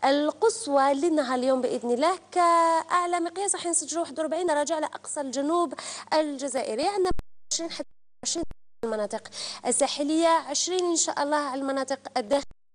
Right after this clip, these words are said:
الشرقية كما البويرة، قسنطينة، تيزي وزو، برج بؤريريج، حتى سوق هراس وقلمة، اثنين وعشرين أيضا نلقاوها على المناطق الداخلية الغربية وأيضا مدن الهضاب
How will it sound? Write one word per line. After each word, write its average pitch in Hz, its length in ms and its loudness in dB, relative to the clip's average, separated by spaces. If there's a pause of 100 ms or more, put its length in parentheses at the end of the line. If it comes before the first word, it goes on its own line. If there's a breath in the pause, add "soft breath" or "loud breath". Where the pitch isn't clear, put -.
(680 loud breath)
الشرقية 247 760 0
كما 269 400 -6
البويرة، 240 400 -2
قسنطينة، 226 540 -2
تيزي 233 360 -4
وزو، 226 300 0 (340 loud breath)
برج 240 220 4
بؤريريج، 254 540 2
حتى 302 240 0
سوق 269 200 -2
هراس 226 320 -2
وقلمة، 226 420 2
اثنين 277 280 0
وعشرين 285 320 0
أيضا 269 260 2
نلقاوها 311 480 2
على 294 140 -2
المناطق 311 460 0
الداخلية 311 420 0
الغربية 294 420 2
وأيضا 269 360 2
مدن 233 380 -4
الهضاب 220 680 0